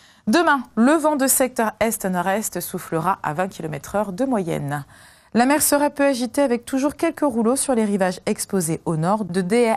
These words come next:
à Saint-François, dans une houle de secteur nord avec des creux d'un mètre. Le vent côtier de secteur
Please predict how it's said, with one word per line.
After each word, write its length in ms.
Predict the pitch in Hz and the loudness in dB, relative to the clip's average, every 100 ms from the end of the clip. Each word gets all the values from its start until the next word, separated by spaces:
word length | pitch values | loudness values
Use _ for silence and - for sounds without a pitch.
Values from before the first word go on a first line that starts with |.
| - | -2
à 100 | 151 | -2
Saint-François, 720 | - 330 - 233 - - 262 - - | 0 0 0 -2 0 2 0 0 -4
dans 220 | 196 277 | 0 2
une 240 | 277 240 233 | 2 0 0
houle 160 | 220 185 | -2 -2
de 100 | 160 | -4
secteur 460 | - 147 - 143 | -4 -6 -4 -4
nord 240 | 175 226 254 | 2 2 2
avec 200 | 180 160 | -2 -4
des 120 | 151 | -6
creux 240 | - - | -6 -10
d'un 220 | 127 156 | -4 -4
mètre. 360 | 196 226 269 - 285 - - _ - | 0 -2 -2 -6 -6 -10 -20 _ 0
Le 120 | 269 | 2
vent 120 | 330 | 4
côtier 400 | 320 311 302 269 - | 2 0 0 -2 -2
de 100 | 202 | -2
secteur 400 | - 202 - | 0 -2 -2